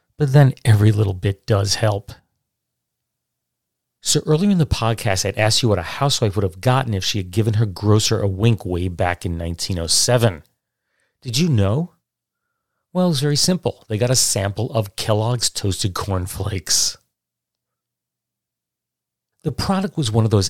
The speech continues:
accidental inventions, and it all started at the Battle Creek Sanitarium, which was owned and operated by the Seventh-day Adventist Church. John Harvey Kellogg was a sanitarium superintendent,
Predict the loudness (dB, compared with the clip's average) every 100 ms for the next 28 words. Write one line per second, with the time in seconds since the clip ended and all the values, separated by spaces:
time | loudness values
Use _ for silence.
0 | -2 -6 -4 -4 -4 -4 -4 -2 -4 -4
1 | 0 2 2 0 -2 -12 -18 _ _ _
2 | _ 2 2 4 0 2 0 0 -2 -2
3 | -4 -4 -4 -2 0 -2 -4 -2 -2 -2
4 | -4 -6 -6 -2 0 0 -2 -4 -4 -6
5 | -4 2 4 4 2 0 0 -4 -2 -2
6 | -2 -4 -6 -4 -2 0 0 0 -2 -2
7 | -4 -6 -6 -6 -6 -4 -2 -2 -4 -6
8 | -8 _ _ _ _ _ _ _ _ _
9 | 0 2 4 2 2 2 2 -2 -2 -2
10 | -2 -4 -4 -4 -2 -4 -4 -2 -2 -2
11 | -2 -4 -4 -8 -4 0 0 0